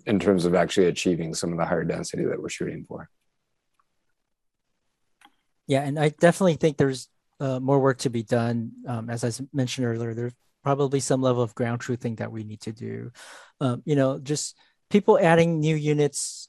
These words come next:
Speaker 2: on their own property they're likely going to take the path of least resistance and cost. So
Speaker 1: Sure.
Speaker 2: if I, if I live in the Queen Anne Victorian and I have a high basement already,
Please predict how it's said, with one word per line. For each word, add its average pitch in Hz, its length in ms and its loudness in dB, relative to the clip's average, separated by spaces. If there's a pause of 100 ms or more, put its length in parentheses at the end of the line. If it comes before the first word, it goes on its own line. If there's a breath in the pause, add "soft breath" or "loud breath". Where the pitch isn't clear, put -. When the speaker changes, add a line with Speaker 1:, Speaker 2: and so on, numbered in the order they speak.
Speaker 2:
on 143 140 0
their 135 180 2
own 131 140 4
property 151 880 2 (480)
they're 139 200 -4
likely 165 440 4 (180)
going 151 240 4
to 147 80 4
take 143 260 0
the 123 80 -4
path 123 360 0
of 113 120 -6
least 117 380 -8
resistance 117 600 -4
and 104 140 -10
cost. 107 580 -2
So 117 320 -4
Speaker 1:
Sure. 113 280 -6
Speaker 2:
if 127 240 -2
I, 120 180 2
if 123 400 -4
I 120 80 0
live 127 180 0
in 131 60 -2
the 127 100 0
Queen 147 220 2
Anne 139 140 2
Victorian 185 520 2
and 135 80 2
I 123 40 0
have 123 140 0
a 120 40 2
high 135 160 2
basement 139 540 0
already, 139 580 -2